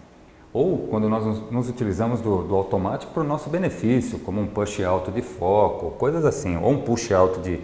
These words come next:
um push alto de íris, é, pra ela fazer a leitura antes do white balance, aí ok. Porém, nas situações, se você precisar usar A T W,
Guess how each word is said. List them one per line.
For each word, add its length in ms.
um 60
push 280
alto 200
de 120
íris, 720
é, 300
pra 220
ela 100
fazer 300
a 40
leitura 480
antes 200
do 180
white 220
balance, 520
aí 200
ok. 460
Porém, 280
nas 180
situações, 420
se 60
você 180
precisar 520
usar 220
A 20
T 160
W, 500